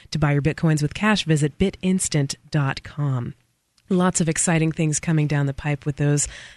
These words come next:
uh, the little, uh, internet cash, uh, there, ladies. So, you know, we were talking about this, uh, these drone strikes in Pakistan, uh, on funerals and on people who were trying to help their,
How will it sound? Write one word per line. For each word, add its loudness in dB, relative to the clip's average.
uh, 2
the 2
little, 2
uh, 2
internet 0
cash, 0
uh, -4
there, 0
ladies. 0
So, 0
you 4
know, 4
we 2
were 0
talking -4
about -2
this, 2
uh, 2
these 0
drone 2
strikes 0
in 0
Pakistan, 0
uh, 0
on 0
funerals 2
and 0
on 2
people 0
who 2
were 2
trying 2
to -2
help 0
their, 2